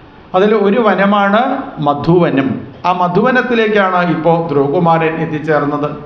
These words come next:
ഇന്നും നമ്മൾ വൃന്ദാവനത്തിൽ പോയി കഴിഞ്ഞാൽ ആ മധുവനം നമുക്ക് കാണാനായിട്ട് ഇതാ സാധിക്കും. വലിയ ഒരു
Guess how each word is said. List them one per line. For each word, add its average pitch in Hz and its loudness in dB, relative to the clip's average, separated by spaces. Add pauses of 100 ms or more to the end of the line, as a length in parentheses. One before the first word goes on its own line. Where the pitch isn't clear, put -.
(920)
ഇന്നും 185 4
നമ്മൾ 185 0 (180)
വൃന്ദാവനത്തിൽ 190 0 (100)
പോയി 170 0
കഴിഞ്ഞാൽ 180 0 (200)
ആ - 2 (160)
മധുവനം 175 0 (120)
നമുക്ക് 143 0 (180)
കാണാനായിട്ട് 143 0
ഇതാ 135 2 (140)
സാധിക്കും. 127 -2 (1300)
വലിയ 190 2 (160)
ഒരു 180 2